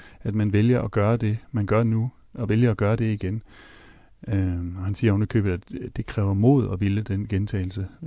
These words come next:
Det er sådan set på en måde lettere at være æstetiker og, og sige, "Nå ja, det gik heller ikke, det her forhold, jeg prøver lige igen,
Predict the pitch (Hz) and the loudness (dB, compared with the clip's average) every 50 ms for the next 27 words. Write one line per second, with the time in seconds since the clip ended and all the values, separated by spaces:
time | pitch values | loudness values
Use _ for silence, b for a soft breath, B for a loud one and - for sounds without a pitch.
0 | 117 - 107 110 101 104 123 107 123 123 110 - - 110 104 101 107 117 123 117 | -8 -6 -4 -4 -2 -4 -2 2 2 0 0 0 -2 -2 0 2 2 2 2 4
1 | 110 117 135 143 113 98 - 98 98 98 98 92 90 92 B B B B B B | 2 2 2 2 0 -2 -4 -6 -4 -4 -2 -4 -4 -6 B B B B B B
2 | B - 104 - - 123 127 117 110 95 - 95 95 - - 95 95 104 104 - | B -8 -8 -2 2 2 2 2 2 -2 -4 -4 -4 -4 -4 -4 -4 -4 -6 -8
3 | - - - - - 92 90 95 92 - - 101 110 110 92 104 113 107 95 95 | -16 -20 -14 -8 -6 -6 -6 -6 -8 -6 -6 -4 -4 -2 -2 -2 -2 -2 -2 -2
4 | - 113 110 - 120 104 92 107 113 117 110 101 95 - 104 101 104 95 - - | -2 -4 -4 -2 -4 -2 0 0 0 2 0 -2 0 -2 -2 0 -2 -2 -2 -4
5 | 98 101 101 98 101 101 - - 113 113 117 113 110 107 107 - 101 92 98 104 | -2 -2 -2 -4 -4 -6 -4 -2 -2 0 0 0 0 -2 -2 -2 -4 -6 -6 -8